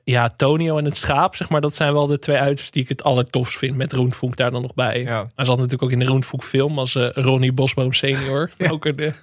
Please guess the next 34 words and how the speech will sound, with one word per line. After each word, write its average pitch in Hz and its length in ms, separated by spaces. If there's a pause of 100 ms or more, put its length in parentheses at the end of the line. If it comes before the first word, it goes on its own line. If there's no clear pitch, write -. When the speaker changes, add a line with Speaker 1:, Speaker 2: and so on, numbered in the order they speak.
(480)
Speaker 1:
hele, 143 360
wel 143 220
een 139 60
hele 147 200
goede 143 260
rol. 147 320 (840)
Speaker 2:
Ik - 100
vind - 160
het 120 100
wel 113 160
leuk 110 200
dat 107 140
hij 113 100
dat 107 200
soort 120 160
dingen 110 240
doet. 113 200 (360)
Tom 151 180
Kast, 165 300
die, 135 320
eh, 113 260
zien 131 220
we 123 60
nu 120 180
natuurlijk 113 380
veel 110 220
in, 107 160
eh, 107 60 (140)
Promenade. 123 680 (460)
Eh, 107 260
vanaf, 110 380
eh, 110 220
augustus 127 580
weer. 147 280